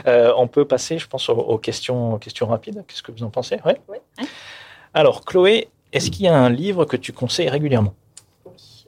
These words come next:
Speaker 2: Euh, alors, il y avait Go for No, mais du coup, euh, <laughs>
Speaker 1: <laughs> C'est
Speaker 2: que tu as
Speaker 1: déjà
Speaker 2: placé. Euh, non, plus sérieusement, euh, il y a un livre que j'ai lu il n'y a pas très longtemps, euh, enfin, que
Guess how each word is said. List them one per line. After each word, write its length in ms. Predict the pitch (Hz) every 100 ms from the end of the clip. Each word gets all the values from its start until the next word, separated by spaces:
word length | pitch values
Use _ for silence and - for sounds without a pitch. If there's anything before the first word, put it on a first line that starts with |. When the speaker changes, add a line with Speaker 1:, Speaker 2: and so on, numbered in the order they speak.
| -
Speaker 2:
Euh, 360 | 185 165 160 147
alors, 120 | 156
il 60 | 165
y 20 |
avait 140 | 170
Go 120 | 175
for 220 | 185 180 175
No, 160 | 185 170
mais 140 | 156
du 40 | 147
coup, 400 | - - - 175
euh, 60 |
<laughs> 300 | 160 143 - -
Speaker 1:
<laughs> 80 | -
C'est 0 |
Speaker 2:
que 40 |
tu 60 | -
as 20 |
Speaker 1:
déjà 180 | 196 175
Speaker 2:
placé. 360 | 170 160 - - - 147 160 -
Euh, 300 | 196 185 180
non, 240 | 202 202 202
plus 220 | - 190
sérieusement, 600 | 196 190 196 214 214 214
euh, 180 | 190 175 175 165
il 100 | -
y 40 |
a 160 | 180 170
un 40 | 175
livre 180 | 190
que 120 | - 202
j'ai 360 | 175 170 165
lu 240 | 160 170 190
il 40 |
n'y 80 | 165
a 60 |
pas 160 | 151 175
très 200 | 175 175
longtemps, 500 | 156 151 175 180 185
euh, 180 | 156 147
enfin, 280 | - 156 -
que 60 | -